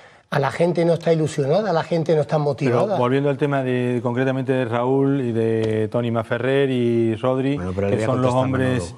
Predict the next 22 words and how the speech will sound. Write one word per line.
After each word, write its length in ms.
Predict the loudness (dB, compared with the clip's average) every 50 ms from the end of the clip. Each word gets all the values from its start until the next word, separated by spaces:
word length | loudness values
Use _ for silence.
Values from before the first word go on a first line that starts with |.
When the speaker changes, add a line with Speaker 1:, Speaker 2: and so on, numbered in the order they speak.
| -18 -14 -8
Speaker 3:
Manolo. 160 | -4 -4 -4
No, 80 | -4 -2
pero 100 | -2 -2
le 40 | 0
voy 80 | 2 2
a 40 |
decir 140 | 2 0 0 -4
una 80 | -6
cosa, 220 | -6 -8 -8 -6 -6
Manolo. 380 | -6 -6 -6 -6 -8 -10 -12 -16 _ _ -8
Yo 80 | -8
estoy 160 | -4 -2 -2 -2
de 60 | -2
acuerdo 220 | -2 -4 -4 -4
contigo, 400 | -6 -8 -8 -10 -12 -12 -12 -14 -16 -16 -18 -18 -18 -18 -20 -20 -20 -20 -20 -20 -8 _
pero 160 | -2 -2 0
tú 160 | 0 -2 -2
piénsate 380 | 0 -2 -2 0 -2 -4 -4 -6
una 140 | -6 -6 -8
cosa. 320 | -8 -12 -12 -12 -14 -16 -18 -20 _ _ _ _ _ _ _ _ _ _ _ _ _ _ _ _ _ _ _ _ _ _ _
Estos 280 | -8 -6 -4 -4 -2 -2
señores 560 | -2 -2 -2 -2 -4 -4 -6 -8 -10 -14 -20